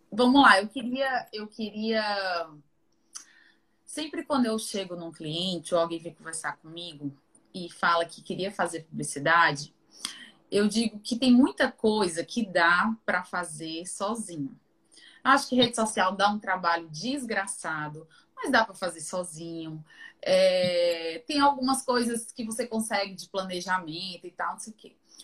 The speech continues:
Mas publicidade em rede social ou em Google, eu, particularmente, eu sempre digo que a melhor coisa que a pessoa tem a fazer é contratar uma pessoa.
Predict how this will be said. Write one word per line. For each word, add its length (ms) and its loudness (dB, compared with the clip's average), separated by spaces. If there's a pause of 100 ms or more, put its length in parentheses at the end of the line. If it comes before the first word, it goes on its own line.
(340)
Mas 1120 -2 (420)
publicidade 1000 -2 (720)
em 160 -4
rede 300 -6
social 560 -6
ou 80 -2
em 120 -8
Google, 520 -6 (480)
eu, 380 6 (140)
particularmente, 1160 0
eu 100 -6
sempre 360 -8
digo 500 -8 (320)
que 100 -2
a 80 4
melhor 360 2
coisa 240 -2
que 80 -8
a 40 -10
pessoa 300 -4
tem 200 -8
a 80 -4
fazer 460 -8
é 80 -6
contratar 540 -4
uma 140 -12
pessoa. 540 -6